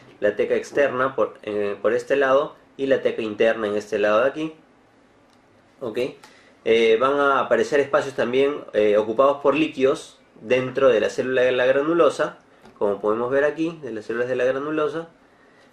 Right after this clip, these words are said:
eh, y van a formar el antro, que ya, eh,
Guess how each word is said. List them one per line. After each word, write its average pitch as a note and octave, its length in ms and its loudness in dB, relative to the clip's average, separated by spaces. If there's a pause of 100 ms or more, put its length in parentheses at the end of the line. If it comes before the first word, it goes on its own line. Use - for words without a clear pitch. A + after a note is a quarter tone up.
eh, C3 400 4
y D#3 140 2
van D#3+ 140 2
a D#3+ 60 2
formar C#3+ 300 0
el C#3+ 140 4
antro, D3 420 0
que A2+ 160 -6
ya, B2 260 2 (120)
eh, - 260 -16